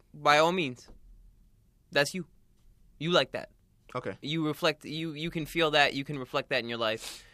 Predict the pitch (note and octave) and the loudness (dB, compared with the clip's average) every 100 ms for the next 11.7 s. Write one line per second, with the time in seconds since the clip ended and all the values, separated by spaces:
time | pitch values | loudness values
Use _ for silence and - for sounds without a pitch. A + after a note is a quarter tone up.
0 | - C3 C3+ C3+ B2 A#2+ A2+ G#2 G#2+ A#2+ | -18 -14 -10 -4 -2 -2 -4 -8 -4 -2
1 | A#2+ A2+ G#2+ G2 G#2 _ _ _ _ _ | -2 -2 -4 -4 -8 _ _ _ _ _
2 | - C3+ B2+ A#2 - G#2 F#2+ - _ _ | -8 -4 -2 -4 -6 -12 -12 -20 _ _
3 | - C3 C3 B2+ B2+ B2 - _ _ _ | -6 0 2 2 -2 -8 -12 _ _ _
4 | C3+ B2+ _ _ - - E3+ - G#3 - | -8 -8 _ _ -18 -8 -6 -2 2 2
5 | D3+ E3+ F#3 - _ _ _ C#3 C3+ - | 0 -6 -8 -12 _ _ _ -6 -6 -2
6 | C3+ B2 - C#3+ E3+ E3 D3 B2+ A#2+ A2+ | -2 -2 -6 -2 -2 -2 -2 2 2 2
7 | A#2 - G#2+ F#2+ - - - _ _ _ | -8 -10 -10 -10 -12 -18 -20 _ _ _
8 | _ _ - C3+ B2+ C#3 D3 D#3 D3+ C#3 | _ _ -4 2 2 6 6 6 4 2
9 | A#2+ D3 F#3 F#3+ - D3+ D3 C3 A#2+ A#2+ | 2 2 2 0 0 -2 0 0 0 0
10 | C#3 C#3+ B2+ B2 A2 G#2+ G#2+ A#2+ B2+ D3 | 0 0 0 0 0 0 -2 0 0 2
11 | F3+ A3 - - - B2 | 0 -2 -8 -12 -10 -10